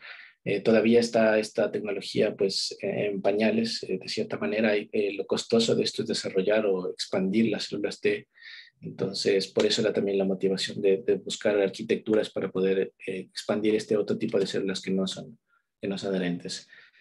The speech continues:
Bien, otra de las cosas que hicimos, pues, fue también, eh, entender un poco la muerte de las células bajo fármacos, en este caso,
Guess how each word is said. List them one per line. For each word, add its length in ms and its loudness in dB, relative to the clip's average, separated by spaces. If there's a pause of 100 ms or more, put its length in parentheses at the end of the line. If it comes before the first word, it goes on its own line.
(180)
Bien, 260 4
otra 240 4
de 100 6
las 220 2
cosas 300 -4
que 100 -8
hicimos, 320 0
pues, 200 2
fue 140 0
también, 420 6
eh, 320 0
entender 400 2
un 100 2
poco 240 0
la 140 4
muerte 480 2
de 100 2
las 160 -2
células 500 -2
bajo 260 -4
fármacos, 640 0
en 80 -8
este 200 -2
caso, 400 -2